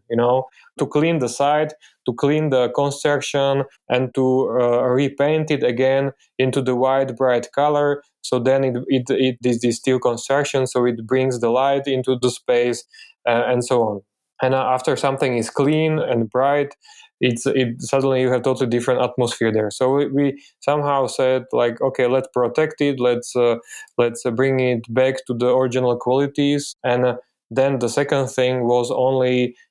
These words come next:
that we repaved, uh, the entire, uh, plat-,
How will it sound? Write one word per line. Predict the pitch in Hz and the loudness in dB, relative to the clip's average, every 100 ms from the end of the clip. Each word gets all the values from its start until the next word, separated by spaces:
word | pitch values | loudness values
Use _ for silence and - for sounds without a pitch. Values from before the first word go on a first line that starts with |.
| - | -2
that | 123 120 | 0 2
we | 127 123 117 - _ 123 | 2 0 -2 -8 _ 0
repaved, | 127 127 131 139 143 143 - | 0 0 0 2 0 -2 -2
uh, | 131 127 123 123 120 117 | 2 2 2 2 0 0
the | 131 | 0
entire, | 131 135 135 131 127 127 123 127 | 0 0 0 2 2 2 2 2
uh, | 127 123 123 123 | 2 2 2 0
plat-, | 123 123 | 0 0